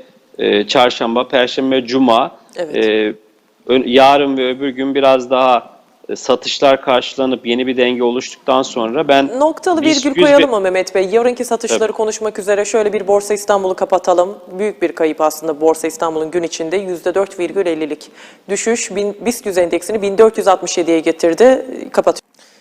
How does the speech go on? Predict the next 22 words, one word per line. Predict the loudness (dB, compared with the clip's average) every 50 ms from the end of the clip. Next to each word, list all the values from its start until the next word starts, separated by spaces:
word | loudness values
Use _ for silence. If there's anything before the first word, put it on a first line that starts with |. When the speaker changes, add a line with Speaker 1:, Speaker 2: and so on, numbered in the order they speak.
| _ _ _ -12
Speaker 2:
düşüş | -10 -6 -6 -6 -6
seviyesi | -4 -4 -4 -2 -2 0 0 0 0 0 -2
yüzde | -4 -4 -4 0 0 2 4
dört | 4 2 2 0 -2 -2
virgül | -2 -2 2 2 2 2 4 4
elli, | 4 4 4 4 4 4 4 4 2 0
bist | -4 -2 -2 -2
otuzda | -2 0 -2 -4 2 4 4 4
ise | 4 2 -2 -4
yüzde | -4 -4 -4 0 0 0
üç | 0 -2 -6 -4
virgül | -4 -4 -2 -2 -2 -2 0
yetmiş | 2 0 0 0 -4 -6 -4 -2 0
yedi. | 0 2 2 4 4 4
Tabii | 4 4 2 2 2 0
ki | 0 0 -2 2
görece | 6 6 6 6 4 4 2 2 4
biraz | 6 6 6 6 6 4 2
daha | 4 4 4 2
düşük | 2 -4 -6 -8 -6 -2 -2
bir | -2 -2 -2
düşüş | -6 -8 -6 -4 -4 -4 -6 -8